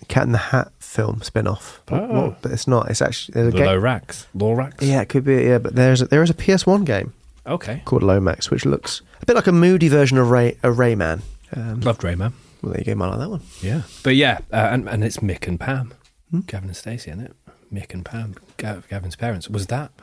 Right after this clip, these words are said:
Speaker 2: 'Cause they had a load of serial killers intertwined,
Speaker 1: Yeah, they had
Speaker 2: but
Speaker 1: Ship-, the Shipman and they had the Wests.
Speaker 2: Yeah, that's it. But I don't think this was
Speaker 1: Mick and Pam, they could.
Speaker 2: Mick! Pam!
Speaker 1: Pamela.
Speaker 2: Cracking boller bombs, Pam.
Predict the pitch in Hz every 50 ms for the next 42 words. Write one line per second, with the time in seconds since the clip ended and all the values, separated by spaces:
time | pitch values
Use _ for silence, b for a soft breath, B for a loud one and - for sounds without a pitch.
0 | - - - 92 110 110 113 139 143 143 123 92 85 - - 90 80 78 76 -
1 | - 82 80 80 85 80 - - - 139 135 135 127 127 131 - - - - -
2 | - - - 110 - - - - 143 - - 98 107 113 113 110 - 104 107 113
3 | 110 113 113 110 110 - - 113 107 107 107 104 107 107 110 - _ - - 120
4 | 117 - 117 117 120 101 - - - - - - - - - _ _ _ _ _
5 | _ _ - 90 76 73 71 73 - - 85 80 - _ _ _ _ - 87 80
6 | 76 78 76 - 80 80 80 78 - - 85 80 - - - - _ _ _ _
7 | - - 127 - 135 - - 160 185 190 135 110 117 - - 220 214 _ _ _
8 | _ 339 440 440 440 392 285 262 240 214 - - - - - - - 214 254 247
9 | 202 120 - - - - - - 131 123 117 104 104 92 - - - - - 101
10 | - - - 82 80 101 95 82 80 73 78 69 71 71 - - - - 87 92
11 | 92 104